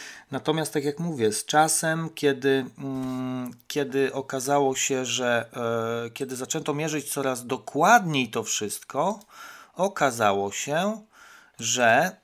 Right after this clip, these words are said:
mm, no ta, mm, ta różnica rzędu ośmiu, e, sekund obecnie jest znana z dokładnością do, e, powiedzmy, mm,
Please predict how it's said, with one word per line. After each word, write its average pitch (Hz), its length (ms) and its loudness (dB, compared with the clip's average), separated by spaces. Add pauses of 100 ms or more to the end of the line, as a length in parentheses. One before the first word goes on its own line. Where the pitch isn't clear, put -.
(180)
mm, 143 400 -4 (220)
no 165 180 -2
ta, 156 380 2 (140)
mm, 135 600 -10
ta 135 160 0
różnica 147 580 0
rzędu 131 460 -2
ośmiu, 131 920 0
e, 117 320 -2
sekund 151 840 -2
obecnie 127 1040 0 (460)
jest 156 280 4
znana 180 600 4
z 156 140 -6
dokładnością 143 1200 2
do, 135 560 4
e, 123 480 2 (720)
powiedzmy, 151 1080 2 (220)
mm, 135 600 -4